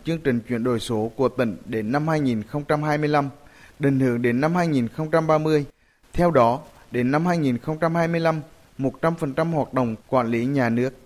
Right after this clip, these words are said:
các cơ quan cấp tỉnh đến cấp xã sử dụng văn bản điện tử có chữ ký số, liên thông từ cấp tỉnh đến cấp xã và liên thông với quốc gia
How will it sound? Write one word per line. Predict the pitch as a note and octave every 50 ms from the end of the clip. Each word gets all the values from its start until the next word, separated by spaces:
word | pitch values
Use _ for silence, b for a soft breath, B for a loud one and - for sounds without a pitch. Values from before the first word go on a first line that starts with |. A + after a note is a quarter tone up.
| - - -
các | A#2+ A#2 - -
cơ | D#3 D#3 D#3 D#3+
quan | E3 D#3+ D#3+
cấp | D#3+ - E3 - -
tỉnh | - C3 A#2 G2+ - -
đến | G2 A2 G#2 G#2
cấp | - - D#3+ -
xã | - - D3 A#2+ G#2+ F2+ C#2 - - -
sử | - - - D3 C#3+
dụng | B2+ B2 C3 B2+ A#2+ A#2+
văn | A#2+ D3 D#3+ D#3+ C#3
bản | C3 A#2+ A2 F2 E2 C3
điện | C3 B2+ A#2 -
tử | - B2 A#2+ G#2 - - - - _ -
có | A2+ A2+ A#2+
chữ | - - C#3 B2 G2+
ký | - B2 A#2+
số, | A2 - B2+ A2 A2+ B2 D3 - - - b b b b b b b b -
liên | D3 E3+ F3 E3+
thông | E3+ F#3+ F3 F3 E3+
từ | D3 C3+ B2
cấp | - - E3+ - -
tỉnh | C#3+ B2 A2 G2 G#2+
đến | A2+ A2 A#2
cấp | - F3 E3
xã | - - D3 A#2 A2 F2 - - - - - A#2+
và | C3+ C3 B2
liên | B2 C3+ D#3 D#3+
thông | - E3 D#3+ D#3
với | C3 A2+ G2+
quốc | G#2 - D#3 D3+ - -
gia | D3+ D3+ D3 C#3+